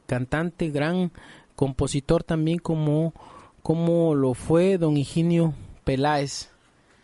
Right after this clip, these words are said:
Eh, muchas gracias por es-, por sintonizarnos. Yo los invito a que sigan, a que,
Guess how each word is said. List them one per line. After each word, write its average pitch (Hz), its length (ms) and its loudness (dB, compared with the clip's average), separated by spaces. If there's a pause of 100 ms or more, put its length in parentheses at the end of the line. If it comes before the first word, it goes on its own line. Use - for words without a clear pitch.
(340)
Eh, 135 140 -8
muchas 170 300 -2
gracias 175 480 2
por 139 240 -2
es-, - 120 -6 (240)
por 131 180 -4
sintonizarnos. 185 840 2
Yo 175 160 2
los 175 240 -2
invito 170 400 0
a - 20 0
que - 140 -10
sigan, 190 460 -2 (420)
a 127 60 -10
que, 131 160 -4